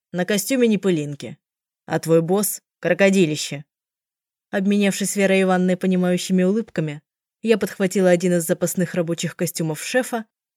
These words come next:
и поспешила на улицу. Сегодня времени на сплетни у нас не хватало. "Карим! Карим, у меня ровно две минуты до увольнения!"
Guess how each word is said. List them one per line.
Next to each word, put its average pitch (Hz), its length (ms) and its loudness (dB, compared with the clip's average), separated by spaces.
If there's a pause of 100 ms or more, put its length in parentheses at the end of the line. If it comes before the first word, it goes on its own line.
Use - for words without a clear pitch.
(120)
и 302 80 -4
поспешила 262 540 0
на 240 140 2
улицу. 156 560 -2 (840)
Сегодня 214 460 2
времени 175 340 4
на 175 100 2
сплетни 196 420 0
у 165 60 0
нас 160 220 -4
не 180 60 -2
хватало. 156 540 -6 (1080)
"Карим! 233 460 4 (440)
Карим, 220 340 6
у 160 40 4
меня 190 240 4
ровно 220 220 4
две 220 140 4
минуты 233 320 2
до 190 120 2
увольнения!" 185 680 0